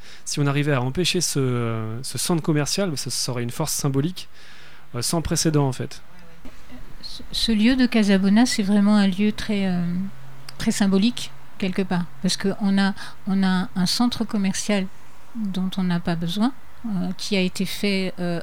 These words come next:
Speaker 2: hors, euh, hors, euh, euh, accord de la population. On a, euh,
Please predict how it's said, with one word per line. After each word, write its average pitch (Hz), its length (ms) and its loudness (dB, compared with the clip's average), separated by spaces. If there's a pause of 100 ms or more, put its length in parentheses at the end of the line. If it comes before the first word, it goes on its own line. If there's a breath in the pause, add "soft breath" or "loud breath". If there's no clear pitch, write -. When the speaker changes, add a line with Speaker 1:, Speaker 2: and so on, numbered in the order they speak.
Speaker 2:
hors, 196 420 0
euh, 175 160 0 (420)
hors, 190 300 4
euh, 170 260 2 (340 loud breath)
euh, 175 220 0
accord 196 380 2
de 185 60 4
la 175 120 2
population. 180 600 -4 (480 loud breath)
On 202 240 2
a, 196 220 2 (180)
euh, 170 300 0